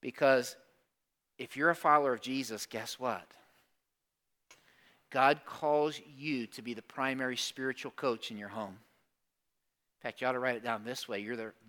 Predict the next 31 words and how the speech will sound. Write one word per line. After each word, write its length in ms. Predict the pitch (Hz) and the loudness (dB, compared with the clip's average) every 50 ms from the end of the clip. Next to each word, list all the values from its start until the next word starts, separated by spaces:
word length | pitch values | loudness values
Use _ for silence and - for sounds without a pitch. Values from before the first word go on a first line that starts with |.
| - _ | -20 _
you're 200 | 117 127 135 135 | -6 -4 -4 -2
their 180 | 123 123 110 110 | -2 -2 -4 -4
first 380 | - - 123 117 120 - - | -6 -8 -8 -8 -8 -10 -10
pastor. 500 | - - 127 131 131 - - - 95 95 - - _ _ _ _ _ _ _ _ _ _ _ _ _ _ _ _ _ _ _ _ _ _ _ _ _ _ _ _ _ _ | -6 -4 -4 -4 -4 -6 -12 -14 -16 -18 -18 -20 _ _ _ _ _ _ _ _ _ _ _ _ _ _ _ _ _ _ _ _ _ _ _ _ _ _ _ _ _ _
You're 160 | - 127 151 156 | -4 -4 -2 0
their 120 | 147 120 | -2 -4
first 460 | - - - 131 127 151 156 - - | -4 -8 -8 -6 -6 -4 -6 -8 -10
pastor. 540 | - - 139 - 165 165 - - - 95 85 - - _ _ _ _ _ _ _ _ _ _ _ _ _ _ _ _ _ _ _ _ _ _ _ _ _ _ _ _ _ _ _ _ _ _ _ _ _ | -12 -12 -10 -10 -8 -8 -10 -12 -12 -16 -18 -18 -20 _ _ _ _ _ _ _ _ _ _ _ _ _ _ _ _ _ _ _ _ _ _ _ _ _ _ _ _ _ _ _ _ _ _ _ _ _
If 200 | - - - 120 | -16 -14 -10 -8
you're 100 | 147 156 | -8 -8
the 80 | 143 | -8
dad, 420 | 131 131 151 160 165 160 151 139 117 | -6 -4 -2 -2 -2 0 0 -2 -2
if 140 | 107 - 131 | -4 -6 -8
you're 120 | 139 147 | -6 -6
the 80 | 143 135 | -4 -2
husband, 360 | 147 165 165 151 135 135 123 | 0 0 0 0 -2 -4 -4
you're 160 | 123 143 143 | -2 -2 -2
their 220 | 127 151 147 127 | -2 -6 -8 -10
first 480 | - - - 160 180 185 185 - - _ | -10 -12 -10 -8 -8 -6 -8 -10 -12 _
pastor 640 | - - - - 175 175 - - - - - - - - - _ _ _ _ _ _ _ _ _ _ _ _ _ _ _ _ _ _ _ | -12 -12 -8 -6 -6 -4 -4 -6 -8 -10 -12 -18 -20 -20 -20 _ _ _ _ _ _ _ _ _ _ _ _ _ _ _ _ _ _ _
in 120 | 113 117 123 | -14 -10 -8
their 100 | 123 120 | -8 -6
home. 280 | 131 143 139 123 107 104 _ _ _ _ _ _ _ _ _ _ - - - _ _ | -6 -8 -8 -8 -10 -14 _ _ _ _ _ _ _ _ _ _ -20 -20 -20 _ _
And 140 | 120 123 | -16 -14
here's 280 | 117 135 170 190 196 196 | -6 0 0 2 2 2
what 120 | 208 190 | 4 6
I 100 | 185 185 | 8 8
know. 320 | 180 185 185 170 131 113 - | 8 6 6 6 6 4 4
I'm 220 | - 131 147 160 180 | 6 8 8 8 6
a 60 | 175 | 6
guy. 420 | 156 165 156 185 190 170 117 90 | 8 8 8 8 8 6 2 0